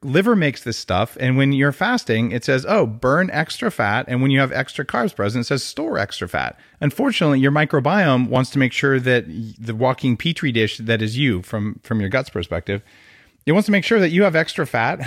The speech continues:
<laughs> and that you're not gonna run out of energy, so it'll amplify your fiaf levels. And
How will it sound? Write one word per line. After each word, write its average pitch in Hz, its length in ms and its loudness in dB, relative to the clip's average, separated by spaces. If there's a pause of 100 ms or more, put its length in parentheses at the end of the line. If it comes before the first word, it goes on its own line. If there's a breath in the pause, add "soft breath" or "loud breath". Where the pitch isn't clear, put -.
(160)
<laughs> - 140 -14
and 147 300 0
that 135 160 0
you're 131 240 0
not 123 120 2
gonna 117 140 -4
run 117 140 -2
out 113 80 0
of 135 80 0
energy, 156 220 0
so 139 180 -2
it'll 180 320 0
amplify 202 580 0
your 113 300 -2
fiaf 151 520 -2
levels. 98 520 -4 (720 soft breath)
And 170 280 2